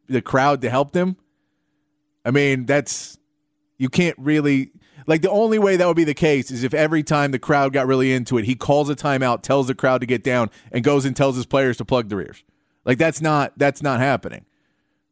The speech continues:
So I don't, I don't know exactly how he's not doing it. Now, how the players respond to it is probably because they sucked in the first half and we're not in a great mood to go celebrate when you're still down by ten points.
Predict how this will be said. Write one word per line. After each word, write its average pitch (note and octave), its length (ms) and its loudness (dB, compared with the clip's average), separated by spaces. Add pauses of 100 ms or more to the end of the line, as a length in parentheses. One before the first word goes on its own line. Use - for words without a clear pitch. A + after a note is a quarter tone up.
(960)
So D#3 100 2
I E3+ 40 4
don't, F#3 260 2
I D#3 60 -2
don't D#3+ 220 0
know D3 400 2
exactly C#3 560 -2
how C3 120 2
he's B2 140 0
not A#2 200 -2
doing F#3+ 220 2
it. C3 140 -8
Now, D3 140 0
how D#3+ 100 2
the D3+ 100 -2
players E3+ 460 0
respond F#3 460 0
to B2+ 160 2
it - 180 -2 (360)
is D#3+ 200 2
probably F#3 400 2
because E3 380 0
they E3 180 2
sucked - 440 0
in E3+ 120 0
the D#3 80 0
first - 420 -2
half D#3 400 0 (480)
and D#3 420 2
we're D#3+ 120 2
not F3+ 200 0
in F3 60 -4
a - 20 -6
great F3 220 0
mood F3 220 0
to D#3 40 0
go D#3+ 160 2
celebrate D#3 720 0
when D#3 100 0
you're F3+ 120 2
still G#3 260 0
down E3 420 0
by F#3 140 2
ten G3 300 -2
points. - 420 -2